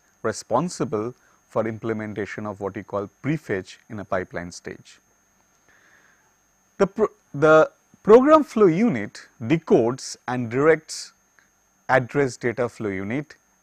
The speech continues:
and data computation unit, which comes subsequent to program data flow unit.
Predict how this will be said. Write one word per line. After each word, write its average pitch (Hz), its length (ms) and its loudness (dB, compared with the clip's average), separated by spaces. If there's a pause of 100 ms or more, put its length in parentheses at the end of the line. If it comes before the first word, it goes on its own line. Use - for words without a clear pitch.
and 107 180 -8
data 110 240 -6
computation 95 680 -10
unit, 104 320 -8 (400)
which - 240 -8
comes 123 360 -4 (200)
subsequent - 880 -4
to 113 200 -6 (400)
program 110 540 -2 (220)
data 95 280 -6
flow - 200 -16
unit. 87 260 -14